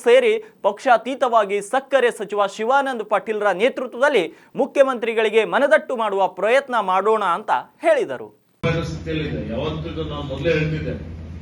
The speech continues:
Speaker 2: ಹುಗ್ಗ ಇದ್ದಾಗ ಯಾವ ಹೊಡಿತೋ ಗೊತ್ತಿಲ್ಲ ಅನ್ನೋ ರೀತಿಯಲ್ಲಿ ವಿಕ್ರಮ್ ಪಾಟೀಲ್ ಅವರಿಗೆಲ್ಲ ಗೊತ್ತಿದೆ. ಇವತ್ತು ಈ ರೀತಿಯಲ್ಲಿ ಏನಿದೆ, ಈ ಕಾರ್ಖಾನೆ ಏನಾದ್ರು ಪುನಶ್ಚೇತನ ಮಾಡ್ಬೇಕು ಅಂತ ಹೇಳಿದ್ರೆ ಲೀಸ್ ಔಟ್ ಮಾಡ್ಬೇಕಾಗುತ್ತೆ.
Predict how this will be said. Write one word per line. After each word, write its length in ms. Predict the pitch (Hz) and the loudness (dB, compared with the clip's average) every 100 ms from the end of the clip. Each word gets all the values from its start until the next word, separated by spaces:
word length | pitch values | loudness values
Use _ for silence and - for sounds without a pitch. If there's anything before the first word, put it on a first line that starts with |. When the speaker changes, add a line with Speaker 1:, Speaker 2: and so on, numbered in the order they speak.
| - - 170 | -14 -6 -4
Speaker 2:
ಹುಗ್ಗ 180 | 156 170 170 | 0 2 2
ಇದ್ದಾಗ 180 | 165 160 147 | 0 -2 -2
ಯಾವ 120 | 151 156 | -2 -2
ಹೊಡಿತೋ 300 | 156 151 160 160 143 | -4 -4 -4 -4 -6
ಗೊತ್ತಿಲ್ಲ 280 | - 156 151 | -6 -6 -6
ಅನ್ನೋ 160 | 147 143 139 | -6 -8 -8
ರೀತಿಯಲ್ಲಿ 400 | 135 127 117 - - - - - - - - | -8 -8 -10 -12 -14 -16 -16 -16 -16 -14 -10
ವಿಕ್ರಮ್ 320 | 131 151 160 156 | -8 -6 -4 -4
ಪಾಟೀಲ್ 200 | 156 156 | -6 -4
ಅವರಿಗೆಲ್ಲ 280 | 156 151 151 147 | -4 -4 -4 -4
ಗೊತ್ತಿದೆ. 320 | 143 - - 117 117 - - - - - - - - 117 | -6 -6 -6 -8 -10 -12 -14 -14 -14 -14 -14 -14 -12 -10
ಇವತ್ತು 300 | 117 - - - - - - - - - - 156 | -8 -8 -12 -14 -14 -14 -14 -16 -16 -16 -10 -2
ಈ 40 | 190 | 0
ರೀತಿಯಲ್ಲಿ 380 | 185 180 175 160 156 | 0 0 -2 -2 -2
ಏನಿದೆ, 320 | 151 147 143 147 147 - - - - - 131 | -2 -4 -6 -6 -10 -12 -14 -14 -14 -10 -6
ಈ 60 | 143 143 | -4 -2
ಕಾರ್ಖಾನೆ 440 | 147 160 165 165 165 147 | -2 0 0 0 -2 -4
ಏನಾದ್ರು 300 | 147 151 156 151 | -4 -4 -6 -6
ಪುನಶ್ಚೇತನ 500 | 151 151 151 147 143 | -6 -4 -4 -4 -4
ಮಾಡ್ಬೇಕು 340 | 139 139 - 147 | -4 -4 -4 -4
ಅಂತ 100 | 135 135 | -6 -6
ಹೇಳಿದ್ರೆ 240 | 139 147 127 | -6 -4 -4
ಲೀಸ್ 180 | 135 156 | -4 -2
ಔಟ್ 120 | 156 143 | -2 -2
ಮಾಡ್ಬೇಕಾಗುತ್ತೆ. 640 | 135 123 127 127 123 - | -4 -6 -6 -6 -6 -6